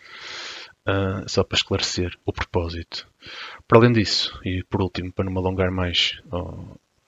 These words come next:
no, no vosso tempo, gostaria de saber a vossa opinião sobre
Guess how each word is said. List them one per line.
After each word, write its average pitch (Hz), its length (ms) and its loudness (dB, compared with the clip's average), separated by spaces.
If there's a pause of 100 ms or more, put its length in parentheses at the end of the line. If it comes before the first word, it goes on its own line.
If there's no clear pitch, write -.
no, 90 300 -6
no 92 400 -10
vosso 92 300 0
tempo, - 360 -6 (880)
gostaria 117 320 4
de 98 60 0
saber 90 340 -4
a 92 60 0
vossa 92 220 0
opinião 90 420 -4
sobre 90 720 -2